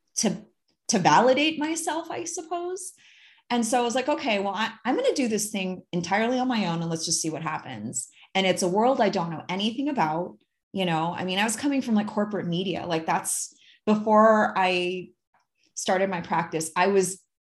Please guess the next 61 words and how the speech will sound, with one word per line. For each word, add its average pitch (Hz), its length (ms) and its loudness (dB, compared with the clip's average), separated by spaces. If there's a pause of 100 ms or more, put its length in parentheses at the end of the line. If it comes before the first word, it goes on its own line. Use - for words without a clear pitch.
climbing 170 560 0
the 160 80 -4
corporate 123 440 -8
ladder, 67 540 -8
and 160 440 -2
I 156 60 -2
was 160 140 0
pretty 165 260 0
good 104 200 -4
at 57 160 -4
it. - 100 -12 (460)
And, 160 520 0 (360)
but 196 100 6
I 185 80 10
was 185 140 4
also, 190 500 4
I 185 100 2
could 196 140 -2
also 185 260 2
see 170 240 -4
the 156 140 -6
end 113 220 -4
of 107 100 -12
it. - 120 -10 (140)
I 151 100 -2
could 165 140 -2
see, 202 280 0
I 165 120 2
could 165 160 -2
feel 226 380 2
the 190 80 2
glass 160 340 -4
ceiling, 147 300 -6
and 143 80 -6
I 135 60 -4
was, 147 100 -8
like, 147 140 -12
"Super, 170 400 -2
this 160 200 -4
world 135 220 -2
is 135 100 -8
not 123 300 -2
for 151 100 -8
me. 107 220 -4
Like, 95 320 -8 (400)
I 160 140 0
need 160 260 -2
to 170 140 0
just - 560 -4
figure 175 280 4
out 143 160 6
what 147 180 2
that 147 180 2
is, 143 260 -4
and 147 220 -6
this 127 180 -2
is 143 160 -4
not - 180 -4
the - 80 -10
path." - 360 -8
So, 151 440 -2